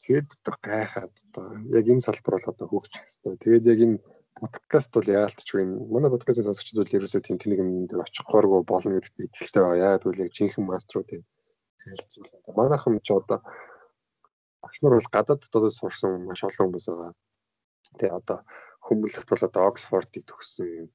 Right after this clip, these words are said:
сэтгэл зүйч байдаг гэж байгаа. Тэгээд манай багш нар ч гэсэн ер нь энэ тэнд ингээл өчнөө юм хийсэн. Тэгээ одоо энэ сайн тэр хэрэглэн сэтгэл зүйн төвийн захирал Зузай багш бол хөрх юмтай ингээл оюутнуудтай төвлөрсөн юм маш их хийдэг. Одоо Хонконгийн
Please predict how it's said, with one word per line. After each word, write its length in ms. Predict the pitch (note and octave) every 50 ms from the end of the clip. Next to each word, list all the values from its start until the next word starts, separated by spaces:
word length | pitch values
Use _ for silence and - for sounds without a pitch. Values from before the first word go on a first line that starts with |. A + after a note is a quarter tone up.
| _ _ _
сэтгэл 240 | _ - - - -
зүйч 140 | - - - _
байдаг 220 | F#2 F#2 - - -
гэж 140 | G#2+ F2+ - -
байгаа. 280 | F2 E2+ E2 E2 E2+ F2 - _ _
Тэгээд 320 | - - F#2 G2+ G2+ F#2+ - _ _ - - - - _ _ _ _ _
манай 180 | A2+ A2 B2+ A2+
багш 180 | G#2 - - -
нар 140 | - G#2 F2+
ч 100 | - -
гэсэн 160 | - - F2+
ер 80 | E2+ E2+
нь 100 | F2 F2+
энэ 120 | F2 -
тэнд 180 | - E2+ E2 E2
ингээл 380 | E2 E2 E2 E2 - - - -
өчнөө 340 | - - - F#2+ F#2 F2 E2+ E2 E2
юм 60 | E2 D2+
хийсэн. 300 | F2 F2 - - F#2 E2+
Тэгээ 160 | F2+ F2+ F2 F#2
одоо 120 | - - G2
энэ 160 | G2 G2 G2 G2 - - -
сайн 220 | - A2+ A2 G#2+ G2
тэр 120 | - - - _ - - -
хэрэглэн 360 | - A2+ G#2 A2 B2 A#2+ A2
сэтгэл 280 | A2+ - G#2+ G2+ G2+ - - G2+ G2+ F#2+ F#2 -
зүйн 180 | - G2+ F#2+ F2+ -
төвийн 260 | - F#2+ F#2+ F#2 F#2 F#2
захирал 400 | - - - - - - - -
Зузай 340 | - - F2 - - G2+ G2
багш 180 | F#2+ F2+ - - -
бол 140 | F2+ -
хөрх 160 | - G2 - -
юмтай 260 | A2+ G#2+ - - G2+ F#2
ингээл 240 | F#2 F#2 F#2+ - _ - - - - - - _ _ _ _ -
оюутнуудтай 540 | B2 D3+ D3 - D#3+ B2+ A#2+ - - A2+
төвлөрсөн 540 | - G#2 F#2+ F2+ - - F#2 - - - G2
юм 80 | F2+ F2
маш 160 | F2+ F2 - - -
их 80 | -
хийдэг. 240 | - - - - -
Одоо 220 | - F#2 - - F2+
Хонконгийн 560 | F#2+ F#2+ - - G2+ G2 F#2 G#2 F#2 F2+ F2+